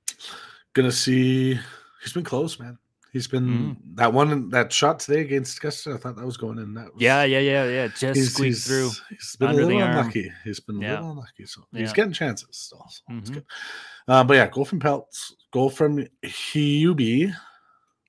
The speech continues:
Speaker 2: Finally.
Speaker 1: Uh, and two from our old pal Andrew Mangiapane, who shows up after we chirp him.
Speaker 2: Ooh.
Speaker 1: A classic.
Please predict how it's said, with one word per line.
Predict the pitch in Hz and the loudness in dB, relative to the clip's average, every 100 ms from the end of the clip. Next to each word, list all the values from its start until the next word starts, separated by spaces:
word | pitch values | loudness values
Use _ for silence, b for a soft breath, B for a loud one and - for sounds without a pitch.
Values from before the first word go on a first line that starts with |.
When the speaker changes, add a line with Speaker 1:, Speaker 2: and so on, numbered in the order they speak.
| _ | _
Speaker 2:
Finally. | - - 101 101 92 87 _ _ _ _ - - B B B B B B B B B - | -20 -10 -8 -8 -10 -14 _ _ _ _ -18 -18 B B B B B B B B B -14
Speaker 1:
Uh, | 117 110 110 110 110 - | -6 -2 0 2 0 -2
and | 120 117 113 101 - | -2 0 -2 -4 -10
two | - 131 143 | -6 -2 -2
from | 131 - 113 110 110 110 113 113 117 _ _ _ _ _ _ _ _ _ - | -4 -6 -6 -6 -6 -6 -8 -10 -18 _ _ _ _ _ _ _ _ _ -16
our | 110 | -8
old | 107 110 | -6 -6
pal | - 107 101 104 104 _ _ - | -6 -8 -6 -8 -10 _ _ -16
Andrew | 107 95 104 | -14 -10 -8
Mangiapane, | 101 101 101 98 95 | -8 -10 -10 -10 -8
who | 95 | -8
shows | 92 110 98 98 | -6 -4 -4 -6
up | - | -6
after | 101 98 - | -8 -6 -2
we | 135 | 2
chirp | 131 127 | 2 2
him. | 117 107 104 | 0 -4 -6
Speaker 2:
Ooh. | 98 95 | -6 -8
Speaker 1:
A | |
classic. | 117 - 107 107 - - | -2 6 6 6 2 -6